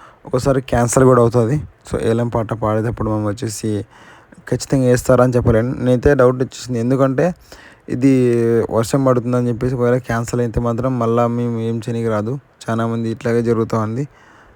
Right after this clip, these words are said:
ఇవన్నీ ఇంకా ఏలంలోకి రాలేదు. So, మూడు వెహికల్స్ అయితే వచ్చినాయి. ఇవి మీకు చూపిస్తున్నా ఎలా ఉంది, ఏం కథ అని చెప్పేసి. నెక్స్ట్ వస్తే మాత్రం మీకు definitely చే-, చేద్దాం. Definitely మీకు ఖచ్చితంగా చెప్తాను.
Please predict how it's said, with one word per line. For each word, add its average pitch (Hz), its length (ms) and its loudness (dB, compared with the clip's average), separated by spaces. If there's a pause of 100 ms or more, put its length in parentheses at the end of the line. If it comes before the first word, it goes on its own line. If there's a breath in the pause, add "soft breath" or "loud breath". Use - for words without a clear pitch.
(920 soft breath)
ఇవన్నీ 151 340 2
ఇంకా 151 220 2
ఏలంలోకి 143 480 4
రాలేదు. 120 400 2
So, 123 320 -6
మూడు 131 320 0
వెహికల్స్ 131 380 0
అయితే 127 160 -4
వచ్చినాయి. 120 360 -6
ఇవి 123 80 -6
మీకు 120 240 -4
చూపిస్తున్నా 120 600 -6
ఎలా 117 200 0
ఉంది, 117 240 -2
ఏం 110 80 -4
కథ 113 200 -6
అని 107 160 -4
చెప్పేసి. 107 420 -10 (380 soft breath)
నెక్స్ట్ 131 240 0
వస్తే 156 240 2
మాత్రం 143 340 2
మీకు 127 140 0
definitely 120 380 -2
చే-, 117 480 -4
చేద్దాం. 120 400 -4 (320)
Definitely 117 420 -6
మీకు 120 200 -4
ఖచ్చితంగా 117 440 -6
చెప్తాను. 113 520 -6